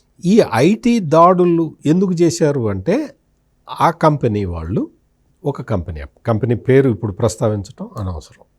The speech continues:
ఆ కంపెనీ వాళ్ళు మనీ లాండరింగ్‌కి పాల్పడ్డారు, రెండు వేల కోట్ల మనీ లాండరింగ్‌కి పాల్పడ్డారు అన్న అభియోగాల మీద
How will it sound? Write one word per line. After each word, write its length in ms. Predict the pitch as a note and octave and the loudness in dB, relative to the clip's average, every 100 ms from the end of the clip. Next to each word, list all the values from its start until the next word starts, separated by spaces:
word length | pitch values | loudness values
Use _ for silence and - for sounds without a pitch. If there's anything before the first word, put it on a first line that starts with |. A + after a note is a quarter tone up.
| _ | _
ఆ 100 | E3 | -4
కంపెనీ 480 | E3+ C#3 A2+ A#2+ G2 | -2 -4 -4 -6 -6
వాళ్ళు 440 | E2 D2+ G2 D#4 - _ _ _ _ _ _ _ _ _ A#2+ | -8 -8 -6 -6 -8 _ _ _ _ _ _ _ _ _ -2
మనీ 400 | A#2+ E3 B3+ C#4 | 0 2 2 4
లాండరింగ్‌కి 680 | G#3 E3 E3 D#3 D3+ C#3 | 4 2 2 0 -2 -4
పాల్పడ్డారు, 1000 | A3 C3+ A#2 A2 G2+ E2 E2+ E2 G2+ D#2 - _ - | -4 -2 -2 -2 -8 -6 -8 -6 -8 -10 -18 _ -6
రెండు 240 | A2 C#3+ | -4 0
వేల 300 | D3 C3+ C3 | 0 2 0
కోట్ల 400 | A#2+ - A#2+ D3+ | -2 -4 -6 -4
మనీ 380 | A#3+ C3 A2+ D#3+ | -6 -4 -2 0
లాండరింగ్‌కి 640 | F3 C#3+ C3 C3 C3 C3 | 2 2 0 -2 -4 -4
పాల్పడ్డారు 920 | C#3 - A#2 A#2+ - A2 G#2 G#2+ G#2 B2 - _ _ _ _ _ _ _ _ - | -8 -4 -4 -2 -4 -6 -4 -6 -4 -6 -8 _ _ _ _ _ _ _ _ -4
అన్న 320 | C3 C#3 B2 - _ _ _ | 0 0 -2 -8 _ _ _
అభియోగాల 720 | A2 B2+ F#3+ A3 F#3+ D#3 B2+ | -4 2 6 6 6 4 2
మీద 360 | A2+ G2+ G2+ C#3+ | 2 -2 -2 -2